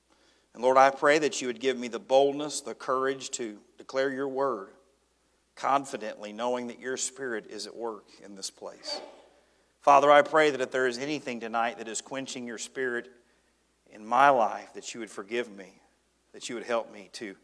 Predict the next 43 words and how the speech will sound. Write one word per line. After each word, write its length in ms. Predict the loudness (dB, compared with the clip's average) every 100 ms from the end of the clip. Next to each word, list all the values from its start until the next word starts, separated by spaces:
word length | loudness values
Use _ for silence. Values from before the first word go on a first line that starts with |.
| _ _
see 340 | -4 -2 -4
it 180 | -8 -10
and 180 | -12 -10
turn 260 | -8 -8 -6
from 280 | -8 -8
it. 200 | -12 _ _ _ _ _ _ _ _ -14
Tonight, 360 | 2 4 4
thank 260 | 0 -4 -4
you 80 | -12
for 120 | -8
this 160 | -8 -8
congregation, 840 | -6 -6 -6 -2 -2 -4 -8 -10
for 140 | -10 -8
the 100 | -6
men 320 | -2 -2 -2
and 160 | -6
women 260 | -4 -4 -6
that 200 | -12 -10
you 80 | -12
have 140 | -10
brought 260 | -4 0 0
here, 320 | -2 -8 -10 -20 _ _ _ _ _ _ _
and 140 | -10
the 60 | -10
work 380 | -2 0 0 -8
that 240 | -12 -10
you 80 | -8
are 80 | -8
doing 380 | -6 -6 -8 -10
for 140 | -14
your 200 | -12 -10
glory. 400 | -10 -12 -14 -20 _ _ _ _ _ _ _ _
And 100 | -12
I 100 | -4
ask 280 | -4 -4 -8
it 100 | 2
all 340 | 4 4 2
in 120 | -8
the 80 | -16
precious 640 | -10 -6 -6 -6 -8 -8
name 240 | -6 -6 -8
of 160 | -10
Jesus. 680 | -14 -16 -16 -16 -14 -14 -14